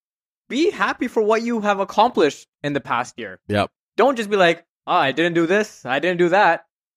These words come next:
Speaker 1: No, like, there has to be something you've done that,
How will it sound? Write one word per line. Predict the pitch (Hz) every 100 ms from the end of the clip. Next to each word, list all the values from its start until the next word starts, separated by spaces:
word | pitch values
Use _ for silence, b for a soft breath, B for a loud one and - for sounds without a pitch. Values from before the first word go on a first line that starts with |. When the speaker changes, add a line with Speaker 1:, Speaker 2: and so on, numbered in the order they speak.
| _
Speaker 1:
No, | - 415 139 _ -
like, | 165 156
there | 170 196
has | 269 453
to | 311
be | 185
something | - 277 202 180
you've | 180
done | 139 208 165
that, | 151 147